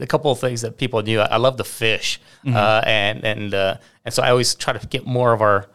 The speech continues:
Speaker 1: county ponds stocked. And I, I've had, uh, had some pushback on that 'cause, uh, <laughs> uh, but, uh, I, I always do what I can to, to, to fish and hike.
Speaker 2: Mm-hmm.
Speaker 1: Uh, and, uh, I took up, uh, art and painting during covid because clearly there was,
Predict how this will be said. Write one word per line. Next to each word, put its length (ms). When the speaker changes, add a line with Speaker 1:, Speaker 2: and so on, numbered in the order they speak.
Speaker 1:
county 260
ponds 360
stocked. 520
And 160
I, 220
I've 80
had, 240
uh, 360
had 160
some 100
pushback 440
on 120
that 200
'cause, 180
uh, 180
<laughs> 140
uh, 260
but, 240
uh, 240
I, 380
I 40
always 200
do 100
what 100
I 60
can 240
to, 160
to, 280
to 120
fish 280
and 80
hike. 240
Speaker 2:
Mm-hmm. 340
Speaker 1:
Uh, 240
and, 260
uh, 160
I 80
took 300
up, 240
uh, 280
art 360
and 120
painting 440
during 280
covid 460
because 400
clearly 400
there 120
was, 220